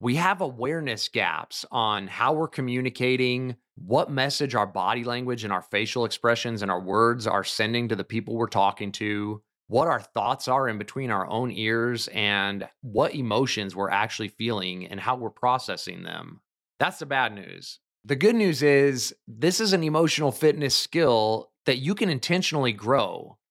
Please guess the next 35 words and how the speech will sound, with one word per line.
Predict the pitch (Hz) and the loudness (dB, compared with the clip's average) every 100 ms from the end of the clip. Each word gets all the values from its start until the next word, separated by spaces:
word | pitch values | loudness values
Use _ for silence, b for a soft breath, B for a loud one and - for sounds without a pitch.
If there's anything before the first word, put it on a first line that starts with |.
| _ - | _ 0
But | 151 | 2
before | 156 160 185 226 | 2 0 2 2
we | 240 | 2
can | 233 | 0
be | 185 170 | 0 0
radically | 120 95 110 127 165 170 151 | -2 0 0 2 0 -2 -4
self-aware | - 127 139 123 110 107 120 135 | 0 0 0 0 0 2 2 2
of | - 110 | -2 0
our | 107 - | 0 0
own | 113 107 | -4 -2
experience | 139 139 - 120 113 113 113 110 107 | -2 -4 -4 0 0 2 0 -2 -4
and | - 104 | -4 -2
our | 92 | -2
own | 113 127 | 0 0
emotions | 151 123 113 117 120 117 | 0 2 2 2 -2 -4
and | 107 | -2
our | 101 98 | -2 -2
own | 117 123 | -2 -4
thoughts, | - 95 117 147 - - - | 0 4 4 2 -6 -16 -2
we | 131 | 2
have | 175 214 | 2 0
to | 226 | -2
have | 220 | -2
a | 160 | -2
deep | 113 - 151 - | -4 -6 -6 -2
understanding | 156 127 - 131 127 120 120 113 110 107 | -2 -2 -2 0 0 0 0 -2 -4 -4
of | 123 | -4
how | 123 143 190 | -2 0 0
the | 180 | -2
mind | 123 113 127 147 170 160 | -4 -2 0 -2 -4 -6
and | 131 120 | -4 -4
emotions | 110 110 135 135 113 | 0 2 2 0 -4
work | 98 107 113 110 - | -2 2 2 0 -6
in | 139 127 | -2 0
general. | 107 110 117 95 50 50 - - | 0 0 0 -2 -6 -10 -12 -20